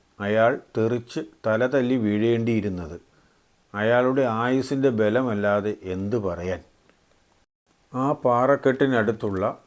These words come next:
നിരന്ന പ്രദേശത്തേക്കാണ് അയാൾ തെറിച്ചു വീണത്. ശരീരം കല്ലിൽ തട്ടിയെങ്കിലും തലയ്ക്ക് കാര്യമായി ഒന്നും പറ്റിയില്ലല്ലോ. അതാണ് പരിക്ക് അത്രയും സാരമാകാതിരിക്കാൻ കാരണം.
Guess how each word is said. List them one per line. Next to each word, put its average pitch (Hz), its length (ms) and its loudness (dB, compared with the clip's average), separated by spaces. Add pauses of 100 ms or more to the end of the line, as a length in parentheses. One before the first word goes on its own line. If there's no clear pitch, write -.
(100)
നിരന്ന 135 500 0
പ്രദേശത്തേക്കാണ് 117 1120 0 (260)
അയാൾ 110 280 2 (160)
തെറിച്ചു 117 420 -2
വീണത്. 95 400 -4 (760)
ശരീരം 139 640 2
കല്ലിൽ 127 340 4
തട്ടിയെങ്കിലും 107 680 0 (420)
തലയ്ക്ക് 131 440 0 (120)
കാര്യമായി 127 640 2
ഒന്നും 117 300 -2
പറ്റിയില്ലല്ലോ. 92 640 -4 (600)
അതാണ് 104 420 0 (280)
പരിക്ക് 117 360 0
അത്രയും 110 440 -2
സാരമാകാതിരിക്കാൻ 107 1200 -2 (120)
കാരണം. 90 360 -2